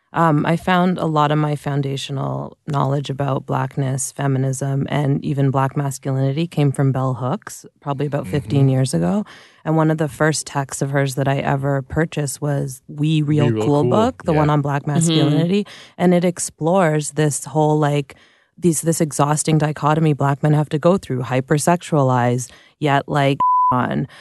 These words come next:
Speaker 1: um, super cool, yet pressures to do other things. And,
Speaker 3: Mm-hmm.
Speaker 1: like, she really traces it, the history of it. Um, and I, I would recommend that book to anybody. It's not, um, the newest text in the world, but it's, I, I find it enormously helpful.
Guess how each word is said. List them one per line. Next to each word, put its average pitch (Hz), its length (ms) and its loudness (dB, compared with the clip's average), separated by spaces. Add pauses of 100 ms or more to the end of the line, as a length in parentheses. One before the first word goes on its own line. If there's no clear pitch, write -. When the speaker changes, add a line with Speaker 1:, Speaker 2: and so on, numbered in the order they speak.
(160)
Speaker 1:
um, 147 240 2
super 147 380 0
cool, 147 480 0
yet 139 340 0
pressures 151 420 0
to 170 100 0
do 147 180 2
other 147 220 0
things. 143 520 0
And, 156 140 4
Speaker 3:
Mm-hmm. 156 80 4
Speaker 1:
like, 151 220 -2 (120)
she - 180 -2
really 170 260 2
traces 151 600 0
it, - 180 -8
the 147 100 2
history 135 560 -2
of 135 180 -8
it. - 240 -10 (400)
Um, 151 300 2
and 165 80 0
I, 160 80 2
I 160 140 2
would 151 120 0
recommend 147 440 2
that 135 120 0
book - 180 -6
to - 120 -2
anybody. 165 560 2
It's - 260 -2
not, 160 300 2 (160)
um, 139 200 -2
the 139 60 -2
newest 139 420 -2
text 185 300 -8
in 196 100 -2
the 190 100 0
world, 214 400 -2 (340)
but 151 260 2
it's, 156 340 -8
I, 156 220 -2
I 151 100 -4
find 147 260 2
it 147 100 0
enormously 135 560 0
helpful. 131 520 -6